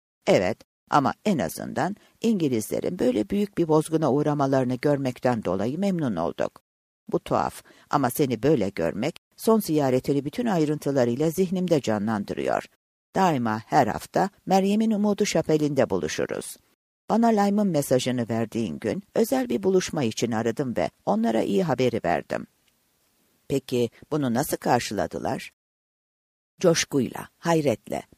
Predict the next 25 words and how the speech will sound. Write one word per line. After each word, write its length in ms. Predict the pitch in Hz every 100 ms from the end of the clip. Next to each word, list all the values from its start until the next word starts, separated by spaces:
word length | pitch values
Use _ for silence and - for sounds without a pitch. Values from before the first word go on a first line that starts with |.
| -
birlikte 540 | 220 185 - 143 120
diz 180 | 147 -
çöküp 360 | - 95 185 - _
özel 340 | 214 220 233 196
duamızı 480 | 180 165 151 - 80
okuduk. 560 | - - - - - _ _ _ _ _ -
"Kutsal 460 | 156 - 131 101
Meryem, 460 | 92 69 65 58 - _ _ -
Tanrı'nın 560 | 175 151 143 139 127 -
annesi, 600 | 117 78 57 - - 57 _ _ -
bizim 260 | 160 147 110
için 320 | - 147 165 _
şimdi 380 | - 226 214 160
ve 120 | 147 -
öldüğümüz 500 | 139 127 143 139 139
saatte 540 | - 98 98 - 120 -
dua 260 | 104 82 50
et. 360 | 50 50 - - _ _
Biz 300 | 131 160 - - -
kendi 320 | 220 226 247
başımıza 460 | 202 - 139 113 113
olanlar," 560 | 104 113 104 92 95 -
diye 200 | 143 123
sordu 400 | 110 107 101 95 92
Daniel. 360 | 92 82 60